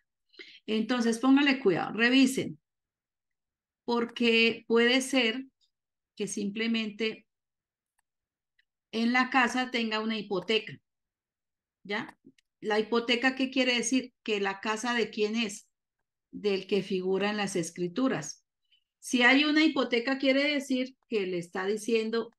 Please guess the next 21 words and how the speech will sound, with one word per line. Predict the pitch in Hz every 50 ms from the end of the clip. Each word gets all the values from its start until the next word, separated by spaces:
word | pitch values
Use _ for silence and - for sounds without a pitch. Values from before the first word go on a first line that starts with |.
| _ _
"Usted | - 208 208 202 - - - 220 220
no | 226 247 254
puede | 262 262 269 269 269
vender | 269 254 233 226 226 254 285 339 381 - _ _ _ _ _ _ _ _ _ _ _ _ _ _ _ _ _ _ _
sin | - - - - 247 233 220 208 202
que | - 214
me | 208 196 190 185
dé | 185 180
mi | 185 202 202 202
plata", | 220 240 247 233 - - 156 - _ _ _ _ _ _
¿sí? | - - - 220 233 220
O |
sea, | 202 - 208 190 190
esa | - - 196 - 233
es | 226 233
la | 233 233 220
garantía | 214 202 185 175 175 170 - - 233 226 214 175 - 160 -
para | - 180 170 165
esos | 165 165 - 202 202
noventa | 196 185 165 151 156 156 - 185 190
millones. | 190 180 175 190 180 160 - - - -